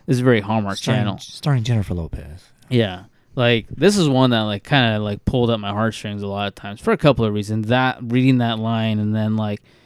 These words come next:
Speaker 1: you know, having someone in my life who I care about who, you know, has, like, you know, uh, mental handicap or whatever you wanna call it, you know, where it's like, um, like,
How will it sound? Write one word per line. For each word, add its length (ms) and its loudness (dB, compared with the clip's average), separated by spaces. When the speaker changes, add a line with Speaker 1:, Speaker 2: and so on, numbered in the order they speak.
Speaker 1:
you 140 -4
know, 340 -2
having 320 2
someone 300 2
in 100 0
my 220 4
life 280 4
who 100 2
I 120 2
care 260 0
about 340 0
who, 240 -4
you 140 -4
know, 160 -4
has, 340 -4
like, 240 -6
you 120 -2
know, 300 -4
uh, 260 -6
mental 600 0
handicap 640 -2
or 60 2
whatever 220 8
you 100 10
wanna 180 2
call 360 0
it, 200 -10
you 80 0
know, 240 4
where 200 2
it's 180 -4
like, 300 -4
um, 400 -6
like, 460 -4